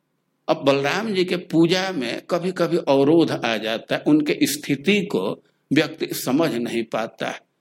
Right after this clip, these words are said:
और उसके मन में भ्रांति आ जाती है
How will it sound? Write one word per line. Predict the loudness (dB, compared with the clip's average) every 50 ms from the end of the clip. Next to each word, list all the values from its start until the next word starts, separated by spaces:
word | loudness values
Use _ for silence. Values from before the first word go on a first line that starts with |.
| _ _ _ _ _ _ _ _ _ _ 0
और | 2 2 2 2 2 0 0 -2 -2 -4 -8 -12 -20 _ _ _
उसके | 2 2 2 2 -2 -4 -2 2
मन | 4 4 6 6 4 2
में | 2 0 0 0 0 -2
भ्रांति | -2 -2 2 4 6 6 6 6 4 0 0 0
आ | 0 -2 -2 -2
जाती | -2 -2 -4 -4 -6 -8 _ -6 -4 -4
है | -4 -4 -8 -10 -12 -12 -14